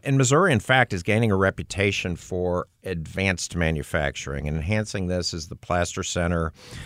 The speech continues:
down at, uh, Ozark Technical College, as well as recently the Advanced Manufacturing Center, uh, Innovation Center here,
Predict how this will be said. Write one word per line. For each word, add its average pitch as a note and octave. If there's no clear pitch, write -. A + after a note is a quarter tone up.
down E2+
at, D#2+
uh, D#2+
Ozark E2+
Technical A2
College, F#2
as D#2
well F2+
as E2
recently E2+
the D#2+
Advanced F#2
Manufacturing F2
Center, F2+
uh, G#2+
Innovation G2
Center F2
here, A#2+